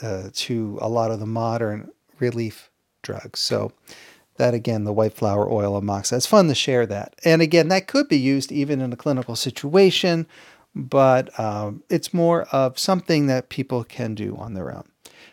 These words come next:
Now here they're using moxa to just to warm the needles. That's when a little cigar cutting is cut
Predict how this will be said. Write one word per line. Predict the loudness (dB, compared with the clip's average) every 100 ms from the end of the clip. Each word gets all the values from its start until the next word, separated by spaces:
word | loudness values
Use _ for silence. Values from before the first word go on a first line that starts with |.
| _
Now | 0 2
here | 2 0 2
they're | 4 4
using | 4 4 2
moxa | 4 2 0 -4
to | -4
just | -4 -4
to | -4
warm | -2 -4 -4
the |
needles. | -6 -6 -6 -2
That's | 0 -2 -4
when | -4 -4 -6
a | -8 -8
little | -4 -2 -4 -6
cigar | -8 0 0 2
cutting | -2 -4 -4
is | -6
cut | 0 2 2